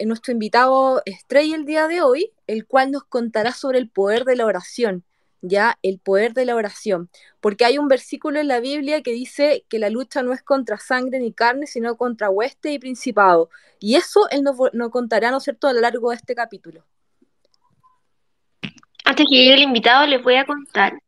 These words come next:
Speaker 2: que conversé con Pame y a ella no le gusta hablar, y ella de verdad se declara como una fanática de los casuales. Así que le damos las gracias y muchos cariños porque siempre está ahí con nosotros escuchándonos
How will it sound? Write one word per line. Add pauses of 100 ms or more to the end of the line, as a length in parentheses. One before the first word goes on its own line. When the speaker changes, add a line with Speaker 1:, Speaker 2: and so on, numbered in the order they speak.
(1040)
Speaker 2:
que
conversé
con
Pame (380)
y
a
ella
no
le
gusta
hablar, (960)
y (760)
ella
de
verdad
se
declara
como
una
fanática
de
los
casuales. (1160)
Así
que
le
damos
las
gracias
y
muchos
cariños
porque
siempre
está
ahí
con
nosotros
escuchándonos